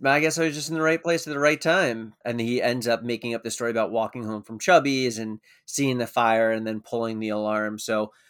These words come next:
I suppose it is believable that, like, a fire could have started in a chem lab and that he might have been there. This kind of clarifies it's probably not four o'clock in the morning. It's probably a little bit earlier.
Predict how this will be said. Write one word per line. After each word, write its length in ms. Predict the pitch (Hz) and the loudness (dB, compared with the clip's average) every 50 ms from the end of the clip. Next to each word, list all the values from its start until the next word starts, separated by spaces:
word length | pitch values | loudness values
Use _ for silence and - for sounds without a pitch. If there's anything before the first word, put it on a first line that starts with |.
| _ - | _ 2
I 100 | - 180 | 2 2
suppose 600 | 175 - 233 - - - 190 214 233 262 247 247 | 2 2 -2 -2 -2 0 4 4 4 4 2 2
it 140 | 220 175 - | 0 0 0
is 520 | - 151 143 147 147 147 147 139 135 - - _ _ _ _ _ _ _ _ _ _ _ _ _ _ _ _ _ - | 0 2 2 4 4 2 0 -2 -4 -8 -10 _ _ _ _ _ _ _ _ _ _ _ _ _ _ _ _ _ 2
believable 840 | 151 151 139 131 135 143 143 127 127 120 107 120 120 117 113 113 107 | 4 4 4 6 6 6 6 6 4 2 2 2 2 4 4 4 4
that, 200 | 117 113 - 110 | 2 2 2 2
like, 400 | 113 113 113 107 - - - _ _ _ - | 0 0 0 -4 -6 -14 -20 _ _ _ -2
a 100 | 143 - | -2 -2
fire 400 | - - 135 131 127 123 123 120 | 2 4 6 6 6 6 6 2
could 260 | 113 - - 135 131 | 0 -2 0 0 0
have 180 | 117 120 120 110 | 2 0 -2 -2
started 380 | - - 120 113 107 110 110 107 | 0 2 2 2 2 2 0 -2
in 120 | 110 104 | -2 -4
a 60 | 107 | -6
chem 280 | 104 - 113 107 104 104 | -6 -4 -4 -4 -2 -2
lab 360 | 104 104 101 101 101 95 - - - | -2 -2 0 0 -2 -2 -4 -6 -6
and 120 | 110 107 | -4 -2
that 220 | 107 104 98 - - | 0 -2 -2 -4 -6
he 140 | - 117 110 | -8 -8 -6
might 380 | 104 107 107 107 113 113 104 107 | -4 -4 -2 0 0 0 0 0
have 220 | 110 107 107 - | -4 -4 -4 -2
been 160 | 110 104 104 | -4 -4 -4
there. 320 | 104 101 98 98 95 95 - _ _ _ _ _ _ - | -2 -2 0 0 -2 -2 -6 _ _ _ _ _ _ -2
This 160 | - 156 147 | -2 -2 2
kind 160 | - 175 175 | 2 2 2
of 100 | 170 - | 2 2
clarifies 480 | - 160 139 131 120 - 123 113 110 107 | 2 2 2 2 4 4 2 2 2 0
it's 100 | 101 - | -6 -14
probably 480 | - - - 123 120 120 113 123 123 | -8 0 0 2 2 2 0 0 -2
not 220 | 110 104 104 - - | 0 0 0 -2 -4
four 240 | - - 107 104 101 | -8 -6 -4 -4 -4
o'clock 340 | 104 - 107 101 101 - | -2 -2 -2 -2 -2 -4
in 60 | 113 107 | -8 -10
the 60 | 101 | -8
morning. 400 | 104 101 98 101 101 101 101 104 | -8 -6 -6 -6 -6 -6 -8 -8
It's 120 | 104 - | -10 -12
probably 600 | - - - 110 110 110 107 101 107 104 101 104 - | -10 -4 -2 0 0 0 -2 -4 -4 -4 -4 -4 -4
a 80 | - 104 | -6 -6
little 360 | 104 107 113 123 123 120 117 | -6 -2 0 2 4 4 4
bit 140 | 107 110 107 | 2 0 -2
earlier. 400 | - 101 101 101 98 98 98 98 | -2 -2 -2 0 0 0 -2 -2